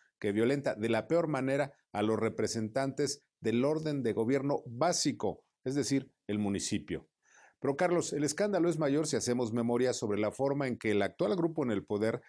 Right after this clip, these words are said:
se comportaba desde las filas de la oposición. Muchos mexicanos recuerdan la toma de pozos petroleros allá en Tabasco por parte del líder social llamado Andrés Manuel López Obrador.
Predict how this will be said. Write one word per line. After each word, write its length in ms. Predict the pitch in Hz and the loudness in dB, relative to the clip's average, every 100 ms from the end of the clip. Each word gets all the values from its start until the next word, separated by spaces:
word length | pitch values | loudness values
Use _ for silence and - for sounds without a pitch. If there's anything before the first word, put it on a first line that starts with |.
| _ | _
se 220 | - 101 | -6 -4
comportaba 640 | 117 110 113 104 139 143 - | -2 -2 -4 -2 -2 -2 -2
desde 360 | 101 87 95 | -2 0 2
las 180 | 95 92 | 0 0
filas 360 | - 120 110 87 | -2 0 0 0
de 100 | 85 | -2
la 80 | |
oposición. 720 | 78 - 76 - 80 98 82 78 _ _ _ - | -4 -6 -10 -10 -8 -6 -8 -10 _ _ _ -6
Muchos 340 | 147 185 180 | -4 -2 0
mexicanos 500 | 160 123 120 147 135 | 0 -2 0 0 0
recuerdan 480 | 120 - 127 123 120 | -2 0 0 2 0
la 140 | 98 | -2
toma 240 | - 120 113 | -2 -2 0
de 100 | 98 | 0
pozos 360 | 123 110 110 | -2 -4 -4
petroleros 640 | - 95 95 98 117 117 - | -4 -4 -2 0 2 0 -2
allá 220 | 95 95 | -2 -2
en 80 | 98 | -2
Tabasco 560 | 113 107 110 - 120 - _ - | -2 0 -2 -2 -6 -6 _ -6
por 180 | 113 113 | -4 0
parte 300 | 160 160 147 | 0 2 2
del 120 | 123 | 2
líder 220 | 143 139 | 2 0
social 340 | - 113 127 | -2 -2 0
llamado 400 | 120 110 117 123 - | 0 0 0 -2 -2
Andrés 340 | 98 92 82 | -4 -4 -4
Manuel 300 | 92 92 95 | -4 -2 -2
López 340 | 92 87 92 - | -2 -2 -4 -4
Obrador. 420 | 95 98 104 | -2 -2 -2